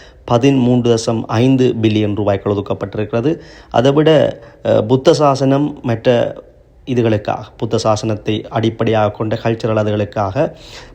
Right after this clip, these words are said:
பதினாலு தசம் ஐந்து பில்லியன் ரூபாய்கள் ஒதுக்கப்பட்டிருக்கிறது, மிகப்பெரிய தொகை. அடுத்தது டிஜிட்டல் எக்கானமி, இந்த முறை அறிமுகப்படுத்தப்பட்ட டிஜிட்டல் எக்கானமி, இது,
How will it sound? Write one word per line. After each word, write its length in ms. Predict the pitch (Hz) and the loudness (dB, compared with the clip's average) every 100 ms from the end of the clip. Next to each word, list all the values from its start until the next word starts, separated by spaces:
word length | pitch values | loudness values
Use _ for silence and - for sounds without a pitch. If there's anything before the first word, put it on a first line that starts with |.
| - | 2
பதினாலு 460 | 131 185 165 139 | 4 6 4 2
தசம் 360 | 113 113 117 107 | 0 0 -2 -2
ஐந்து 640 | 107 120 135 127 110 98 120 | 0 2 4 4 2 0 -2
பில்லியன் 380 | 113 110 110 104 | 0 2 0 0
ரூபாய்கள் 480 | 110 107 104 98 101 | -2 2 0 0 -6
ஒதுக்கப்பட்டிருக்கிறது, 880 | 107 104 - 104 110 113 113 123 120 | -4 -4 -4 -4 -4 -2 -2 -4 -2
மிகப்பெரிய 500 | 110 120 - 107 101 | -2 0 0 -2 -2
தொகை. 400 | 107 131 165 - - - - - | 0 2 0 -6 -20 -20 -20 -4
அடுத்தது 440 | 120 120 127 139 | 0 2 2 0
டிஜிட்டல் 460 | 120 131 175 180 156 | 0 0 2 4 2
எக்கானமி, 400 | 113 113 120 104 | 0 -2 0 0
இந்த 240 | 104 113 | 0 0
முறை 160 | 113 110 | 0 0
அறிமுகப்படுத்தப்பட்ட 920 | 107 120 117 110 107 104 110 110 107 | 0 -2 -4 -4 -4 -4 -6 -6 -4
டிஜிட்டல் 600 | 135 113 120 143 139 139 | -4 -2 0 -2 -2 -4
எக்கானமி, 640 | 131 113 - 113 110 131 131 | -2 -6 -4 -4 -2 -4 -4
இது, 400 | 113 113 110 | -4 -2 -4